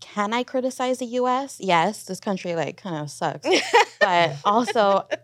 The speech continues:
Speaker 1: you know, I'm kind of, like, fighting to stay here.
Speaker 2: Yeah.
Speaker 1: And it's, it's always this, like,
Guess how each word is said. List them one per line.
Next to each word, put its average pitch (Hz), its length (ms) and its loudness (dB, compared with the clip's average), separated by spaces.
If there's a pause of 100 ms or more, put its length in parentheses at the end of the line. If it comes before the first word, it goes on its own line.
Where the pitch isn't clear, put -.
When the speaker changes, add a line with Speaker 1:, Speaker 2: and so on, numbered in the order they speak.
(100)
Speaker 1:
you 233 140 0
know, 220 60 4
I'm 202 140 4
kind 254 180 2
of, 240 80 0
like, 196 260 2
fighting 208 380 4
to 196 140 -6
stay 175 280 -2
here. 254 400 -2 (240)
Speaker 2:
Yeah. 202 220 -2
Speaker 1:
And 190 520 0
it's, - 320 0
it's - 220 2
always 254 320 0
this, 247 220 -4
like, 208 180 0